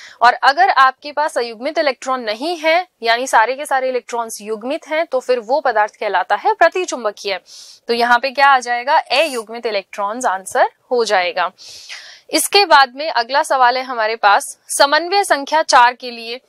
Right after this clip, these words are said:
यानी कोऑर्डिनेशन नंबर अगर चार है, तो उसके लिए दो विन्यास संभव है। वो दो विन्यास कौन कौन से हैं? पहला चतुष्फलकीय और दूसरा वर्ग समतलीय। यानी अगर आपके पास चार लिगेंड जुड़े हुए हैं,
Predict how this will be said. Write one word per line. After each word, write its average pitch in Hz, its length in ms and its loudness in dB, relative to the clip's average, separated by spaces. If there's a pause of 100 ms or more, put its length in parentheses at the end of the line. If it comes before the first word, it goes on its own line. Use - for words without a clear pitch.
(320)
यानी 277 240 -2
कोऑर्डिनेशन 277 600 0
नंबर 269 300 -2
अगर 269 200 -2
चार 247 320 4
है, 240 220 -4
तो 294 140 -4
उसके 302 240 -8
लिए 330 160 -2
दो 269 260 2
विन्यास 254 420 0
संभव 214 440 -2
है। 196 220 -6 (400)
वो 277 100 4
दो 311 220 0
विन्यास 320 380 0
कौन 302 260 0
कौन 294 220 0
से 294 180 -4
हैं? 294 200 -6 (920)
पहला 285 240 6
चतुष्फलकीय 330 640 -2
और 349 80 -2
दूसरा 285 300 2
वर्ग 311 280 2
समतलीय। 311 580 -2 (160)
यानी 233 280 2
अगर 311 220 2
आपके 262 320 2
पास 214 440 2
चार 277 260 4
लिगेंड 262 400 -6
जुड़े 220 240 -6
हुए 240 180 -8
हैं, 214 280 -8